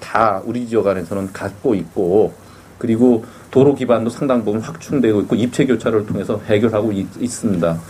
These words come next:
근데 새로운 그 시민들이 바라는 그 도시 문화 기반, 체육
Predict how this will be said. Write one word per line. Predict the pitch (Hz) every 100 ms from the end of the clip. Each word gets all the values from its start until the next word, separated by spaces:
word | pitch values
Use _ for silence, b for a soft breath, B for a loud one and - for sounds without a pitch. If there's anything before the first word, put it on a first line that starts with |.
| B B B
근데 | 135 147 104 80 B B
새로운 | - 175 208 214 226 226 180 - - _ -
그 | 127 120 120
시민들이 | 117 151 156 147 143
바라는 | 117 107 113 127 123 B B B -
그 | 117 110
도시 | 131 127
문화 | 147 120 123 120
기반, | - 113 117 92 85
체육 | - - 170